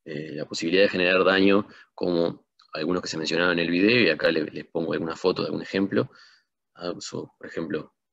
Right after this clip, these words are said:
este tipo de, de, de daño, digamos, de vuelco que puede venir después de una aplicación de dos cuatro D en un maíz no Enlist,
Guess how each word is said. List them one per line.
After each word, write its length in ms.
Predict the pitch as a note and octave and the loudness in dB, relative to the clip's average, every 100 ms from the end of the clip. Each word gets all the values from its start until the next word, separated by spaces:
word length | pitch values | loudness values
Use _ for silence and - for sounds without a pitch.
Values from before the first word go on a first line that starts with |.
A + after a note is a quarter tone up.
| _ _ _ _ _ _ - | _ _ _ _ _ _ -4
este 240 | G2+ F#2+ | -2 0
tipo 320 | G2+ - F2 | 0 0 0
de, 300 | E2 D#2 - | 0 -2 -6
de, 520 | - E2+ E2 D#2+ D#2+ E2+ | -8 -4 -4 -4 -6 -2
de 140 | E2+ | 2
daño, 380 | F#2+ G2+ F#2+ F2 | 4 6 4 2
digamos, 260 | E2+ E2+ | 0 0
de 80 | E2+ | -2
vuelco 520 | E2+ G2 G2+ - G2 - - - | 2 4 4 4 0 0 -14 -16
que 120 | - | -14
puede 260 | - F#2 F2+ | -2 2 4
venir 460 | E2+ F#2+ F#2+ F2 - - _ _ _ | 4 4 2 2 -2 -8 _ _ _
después 380 | - - G2 F#2 | -18 -4 -2 0
de 20 | |
una 80 | F2 | 0
aplicación 440 | D#2 E2 D#2+ F#2 | 0 0 0 0
de 80 | F2 | 0
dos 120 | F2 | 0
cuatro 240 | E2+ D#2+ F2 | 0 0 2
D 100 | F#2+ | 2
en 60 | |
un 100 | F2+ | 2
maíz 320 | E2 F2 E2+ | 0 0 0
no 120 | F2 F2 | -2 -2
Enlist, 400 | F2 A2 A#2+ | 2 2 0